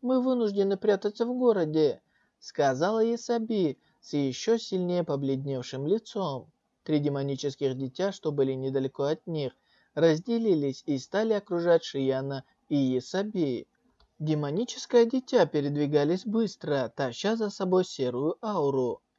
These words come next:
Их скорость была настолько велика, что Шиян не мог уследить за ними. Он был вынужден полагаться на духовную энергию, чтобы определить их местоположение.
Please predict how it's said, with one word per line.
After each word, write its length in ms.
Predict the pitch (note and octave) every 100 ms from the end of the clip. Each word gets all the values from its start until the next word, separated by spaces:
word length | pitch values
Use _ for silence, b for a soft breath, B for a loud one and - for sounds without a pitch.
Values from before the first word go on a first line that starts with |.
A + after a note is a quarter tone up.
| _
Их 180 | D3 -
скорость 500 | - F3 A3 C#3 C#3
была 220 | C#3 C3+
настолько 540 | C3+ - D3 C3 C#3
велика, 560 | C#3 F#3+ G3+ F3 C#3+ B2 _ _
что 220 | - - D3+
Шиян 400 | C#3 C#3 F3+ G#3+
не 80 |
мог 220 | G3+ G#3 A#3
уследить 500 | A3+ B3+ A#3+ A#3+ E3
за 160 | F3+
ними. 560 | A#3+ G#3+ D3 C#3 A#2 - _ _ -
Он 240 | G3+ A#3+
был 160 | A3+ G#3+
вынужден 480 | G#3 G#3 F#3+ F#3
полагаться 560 | F#3 C3 B2 C3+ C3+ C#3
на 120 | C#3
духовную 560 | C3+ C3+ C#3+ C3+ C3+ C3 G3+
энергию, 560 | G#3 F#3+ C#3+ C3+ A#2 - _
чтобы 320 | - - D3 C3
определить 580 | C3 C3+ C3+ C#3 E3 -
их 180 | D#3
местоположение. 1200 | C#3+ C3+ - B2 C3+ D3 G3 F#3+ D#3 C3+ B2+ A2